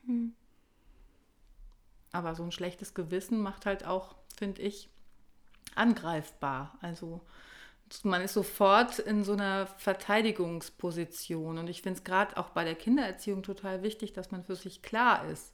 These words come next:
Speaker 1: Mhm.
Speaker 2: Also wenn sie älter werden, wenn sie noch klein sind, dann können sie das ja gar nicht.
Speaker 1: <laughs>
Speaker 2: Aber wenn sie älter werden, dann schaffen Kinder das ganz gut, auf so einer Klaviatur zu spielen, die eben das schlechte Gewissen auch dann so antriggert und wo man dann vielleicht was,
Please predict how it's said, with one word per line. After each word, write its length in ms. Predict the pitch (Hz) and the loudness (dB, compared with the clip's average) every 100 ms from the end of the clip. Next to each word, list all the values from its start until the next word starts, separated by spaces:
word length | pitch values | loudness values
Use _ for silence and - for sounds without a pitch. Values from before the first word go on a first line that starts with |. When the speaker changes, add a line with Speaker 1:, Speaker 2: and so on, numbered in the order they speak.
| - | -2
Speaker 1:
Mhm. 420 | 240 233 220 226 226 | 4 6 4 2 0
Speaker 2:
Also 200 | 175 175 | 0 0
wenn 80 | 170 | 0
sie 180 | 175 | 0
älter 340 | 143 156 175 143 | 0 0 0 -2
werden, 200 | 143 151 | -4 -4
wenn 100 | 160 | -4
sie 80 | 170 | -4
noch 180 | 170 | -6
klein 340 | - 143 175 196 | 0 2 4 4
sind, 160 | 190 | 0
dann 120 | 170 170 | -2 0
können 180 | 190 240 | 4 4
sie 40 | |
das 200 | 185 175 | 4 0
ja 100 | 170 | -2
gar 240 | 160 175 | 0 6
nicht. 180 | 233 208 | 8 10
Speaker 1:
<laughs> 20 | |
Speaker 2:
Aber 220 | 240 190 180 | 8 8 6
wenn 140 | 185 | 2
sie 180 | 180 - - | 0 -2 0
älter 380 | 370 254 214 | 2 4 4
werden, 320 | 175 175 214 202 | 4 2 2 2
dann 220 | 185 190 - - - - | 0 -4 -8 -14 -14 -8
schaffen 400 | - 190 202 214 | 2 4 6 4
Kinder 320 | - 208 233 226 | 2 2 4 2
das 240 | 220 220 | -2 -2
ganz 260 | 226 220 - | -2 -4 -2
gut, 200 | 247 226 | -4 -2
auf 160 | 190 | -4
so 100 | - | -2
einer 140 | 214 196 | -2 0
Klaviatur 640 | 208 202 202 190 190 262 | 0 2 2 2 2 0
zu 120 | 254 196 | 0 -2
spielen, 540 | - - 180 180 175 | -4 0 2 2 2
die 220 | 185 160 | 0 0
eben 160 | 165 180 | 0 0
das 200 | 180 - | -4 -2
schlechte 320 | 185 180 196 | -2 -2 -2
Gewissen 500 | 185 180 202 - 208 | -2 0 -2 -2 -2
auch 320 | - 180 185 | 0 -2 -2
dann 240 | - 180 180 | -4 -4 -2
so 100 | 185 | 0
antriggert 840 | - 254 262 - 185 180 165 165 | 4 2 2 0 2 4 4 2
und 220 | 170 165 | -4 -2
wo 80 | 185 | -2
man 140 | 180 | 0
dann 140 | 180 180 | -2 -2
vielleicht 380 | 180 175 185 - | 0 0 0 -2
was, 240 | 185 - | -2 -4